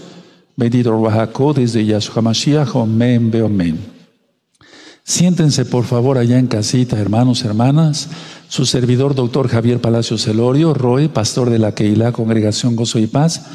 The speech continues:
en Tehuacán, Puebla, México. En este momento están apareciendo en su pantalla los sitios en internet que puede usted consultar. Hay videos, audios, apuntes,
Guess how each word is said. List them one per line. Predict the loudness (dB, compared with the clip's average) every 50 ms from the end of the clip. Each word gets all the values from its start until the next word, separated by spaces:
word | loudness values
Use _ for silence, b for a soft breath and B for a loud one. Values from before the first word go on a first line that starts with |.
| B B B B B B -2
en | -2 0
Tehuacán, | 0 0 0 0 0 0 0 0 0
Puebla, | 0 0 0 0 2 2
México. | 2 2 2 0 0 -2 -4 -4 -8 -10 -12 b b b b b b b b b
En | 0 2 2
este | 2 2 2
momento | 2 2 2 2 2 0
están | 0 0 2 2
apareciendo | 2 0 0 -2 -2 0 2 2 2 2
en | 2
su | 0 -2 -2
pantalla | -2 -2 -2 0 0 2 2 2
los | 0 0 -2
sitios | -2 -2 -2 -2 -4 -4 -2
en | -2 0 0
internet | 0 0 0 0 2 2 2 2 0
que | -2 -2
puede | -2 -2 -2
usted | -2 -2 -4 -4
consultar. | -2 -4 -4 -4 -4 -6 -2 0 0 2 2 2 0 -2 -6 -12 -20 -20 -20 -20 -10 _
Hay | -2 0 2
videos, | 2 2 2 2 0 2 2 0 0 -2 -2 -2
audios, | -2 0 0 0 0 -2 -2 -2
apuntes, | -4 -4 -4 -2 0 2 2 2 2 0 0 0 0 -2 -6 -12 B B